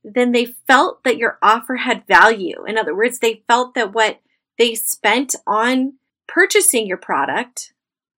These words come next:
was reasonable, and more importantly,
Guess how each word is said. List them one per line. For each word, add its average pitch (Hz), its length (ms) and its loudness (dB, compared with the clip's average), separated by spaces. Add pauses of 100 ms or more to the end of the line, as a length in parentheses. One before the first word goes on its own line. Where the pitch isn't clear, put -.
(220)
was 233 400 -2
reasonable, 226 920 -2 (460)
and 294 380 4
more 247 140 0
importantly, 233 760 -4